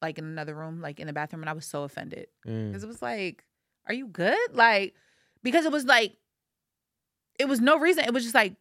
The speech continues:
Speaker 1: random, right? And, and that's when I thought that point makes sense why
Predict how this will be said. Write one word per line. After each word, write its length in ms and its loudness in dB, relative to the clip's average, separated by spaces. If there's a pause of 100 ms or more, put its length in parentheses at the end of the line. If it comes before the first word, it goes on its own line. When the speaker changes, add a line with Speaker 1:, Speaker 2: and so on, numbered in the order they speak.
(160)
Speaker 1:
random, 460 2
right? 220 4
And, 240 0
and 180 -2
that's 280 4
when 160 -4
I 120 2 (340)
thought 200 0 (540)
that 260 2
point 360 -4
makes 320 -10
sense 320 -4
why 300 0